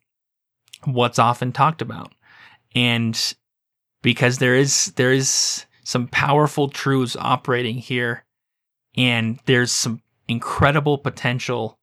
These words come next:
for, as Dan said, very positive change. And that's what everyone wants, is some positive change, is something that not one party but both parties could get behind, that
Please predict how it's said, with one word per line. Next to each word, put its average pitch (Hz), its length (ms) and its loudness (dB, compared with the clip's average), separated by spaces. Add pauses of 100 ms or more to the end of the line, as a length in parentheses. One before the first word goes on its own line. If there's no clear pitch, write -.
(260)
for, - 260 0
as 127 280 2
Dan 131 300 -2
said, 143 300 -2
very 123 500 0
positive 120 560 -2
change. 131 600 -6 (600)
And 110 520 0 (1200)
that's 123 240 -2
what 131 200 2
everyone 123 480 -4
wants, - 480 -8 (360)
is 127 160 -6
some 127 160 -2
positive 127 540 -2
change, 127 580 -6 (380)
is 127 160 0
something 139 520 0
that 120 180 -4
not 131 260 0
one 131 340 0
party 135 320 2
but 131 260 -4
both 123 320 2
parties 123 600 -2 (240)
could 139 220 -4
get 139 240 -2
behind, 117 540 -4 (340)
that 135 180 0